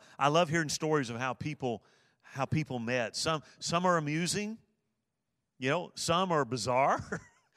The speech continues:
Uh, some are setups by well-meaning friends. I mean, know what I'm talking about? Um, sometimes people don't want to say how they met because it, it embarrasses them. Maybe, maybe it was a sinful act that brought them together, but nonetheless, they're,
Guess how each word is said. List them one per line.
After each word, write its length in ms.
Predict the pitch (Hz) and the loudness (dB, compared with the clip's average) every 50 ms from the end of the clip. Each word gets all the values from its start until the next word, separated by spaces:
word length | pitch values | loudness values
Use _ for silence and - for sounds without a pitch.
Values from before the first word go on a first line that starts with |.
| - - - _ _ _ _ _ _ _ _ _ _ _ _ - | -20 -20 -20 _ _ _ _ _ _ _ _ _ _ _ _ -2
Uh, 220 | 135 131 135 127 | 0 0 0 0
some 320 | 110 - 165 160 170 190 | 0 0 2 2 2 4
are 300 | 185 170 151 139 123 113 107 - | 4 4 4 4 2 -2 -6 -10
setups 680 | - - - - 165 165 160 170 185 202 175 - - - | -8 -4 0 2 2 4 4 4 2 0 -2 -8 -6 -2
by 240 | 135 131 127 127 | 0 2 2 2
well-meaning 680 | 123 117 135 147 156 156 151 151 156 156 156 156 147 135 | 0 0 2 2 2 2 0 -2 -4 -4 -6 -6 -8 -8
friends. 720 | - - 139 139 151 170 202 240 269 247 - - - - - _ _ _ - | -6 -4 -4 -4 -2 -4 -6 -6 -6 -6 -6 -8 -8 -10 -14 _ _ _ -12
I 40 | 104 | -10
mean, 260 | 110 123 151 175 165 | -8 -8 -8 -8 -6
know 100 | 131 139 | -6 -4
what 100 | 156 175 | -2 -4
I'm 60 | 180 | -4
talking 260 | 165 - 165 165 156 170 | -2 -4 -4 -4 -4 -4
about? 300 | 156 165 175 180 180 - _ _ _ _ _ _ _ _ _ _ _ - | -4 -4 -4 -4 -6 -10 _ _ _ _ _ _ _ _ _ _ _ -6
Um, 420 | 113 117 123 123 117 113 110 104 104 - _ - - _ _ _ _ _ _ _ - | -2 0 0 0 0 -2 -4 -6 -12 -16 _ -20 -20 _ _ _ _ _ _ _ -6
sometimes 560 | - - 233 262 220 196 160 151 151 147 - | -4 -4 -2 -2 0 0 0 0 0 -2 -4
people 300 | - - 185 185 - 170 | -6 -4 -6 -4 -4 -4
don't 160 | 160 160 160 147 | -4 -4 -4 -6
want 160 | 147 131 127 | -6 -6 -6
to 60 | 127 | -4
say 200 | - 214 247 240 | -4 -4 -6 -4
how 160 | 180 143 120 | -4 -4 -4
they 100 | 104 101 | -4 -6
met 260 | 95 98 104 117 160 | -6 -4 -6 -6 -6
because 420 | 180 160 - - 127 123 120 113 120 | -8 -12 -8 -6 -4 -4 -4 -6 -10
it, 100 | 135 123 _ - | -12 -12 _ -10
it 160 | 139 131 143 | -8 -8 -6
embarrasses 520 | 156 139 147 151 180 208 180 - 104 85 | -6 -4 -2 -4 -4 -4 -8 -10 -12 -12
them. 180 | 78 90 80 82 | -12 -12 -10 -6
Maybe, 320 | 90 110 127 139 139 131 - - - - _ _ | -6 -6 -4 -4 -6 -8 -10 -16 -20 -20 _ _
maybe 180 | - 117 131 143 | -6 -6 -6 -6
it 60 | 139 | -8
was 160 | 131 123 107 | -10 -10 -10
a 60 | 127 120 | -8 -6
sinful 420 | - 143 143 139 123 143 135 123 | -6 -6 -6 -6 -8 -8 -6 -4
act 180 | 123 139 143 - | -4 -6 -6 -10
that 120 | 143 117 | -6 -2
brought 220 | 120 127 139 139 | -2 -2 -2 -2
them 140 | 135 131 131 | -6 -10 -10
together, 300 | 127 113 120 131 156 190 | -8 -6 -4 -4 -4 -6
but 100 | 180 180 | -8 -8
nonetheless, 460 | 180 202 196 190 180 175 196 190 - | -8 -8 -8 -6 -4 -4 -4 -4 -6
they're, 120 | - 170 | -10 -12